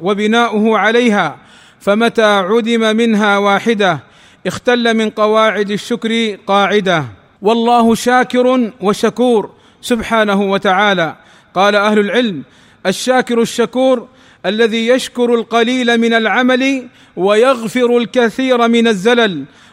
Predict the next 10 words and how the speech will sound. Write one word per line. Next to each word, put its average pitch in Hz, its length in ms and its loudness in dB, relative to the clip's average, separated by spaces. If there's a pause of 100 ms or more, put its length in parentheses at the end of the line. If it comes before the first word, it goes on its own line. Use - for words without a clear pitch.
ويضاعف 226 840 0
للمخلصين 240 840 0
أعمالهم 220 840 0
بغير 240 440 0
حساب. 214 500 0 (420)
ويشكر 233 500 0
الشاكرين، 226 840 -2 (380)
ويذكر 240 720 0
من 240 240 0
ذكره، 233 680 0